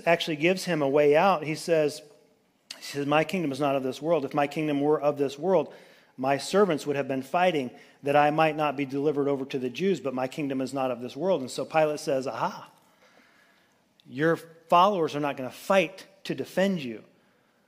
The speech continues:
So he can execute Jesus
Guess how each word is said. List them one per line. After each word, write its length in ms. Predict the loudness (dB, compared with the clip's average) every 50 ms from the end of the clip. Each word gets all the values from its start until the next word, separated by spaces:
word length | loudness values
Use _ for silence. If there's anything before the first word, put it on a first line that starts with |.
| _ _ _ _ _ _ _
So 640 | -12 -8 0 4 6 6 6 6 4 4 2 -2 -12 -20 -20 -20 _ _ _ _ _ _ _ _ _
he 160 | -2 -2 0
can 160 | 2 2 2
execute 440 | 2 2 0 -2 -2 0 0 0 0
Jesus 540 | -2 -6 -6 -6 -6 -8 -12 -14 -16 -16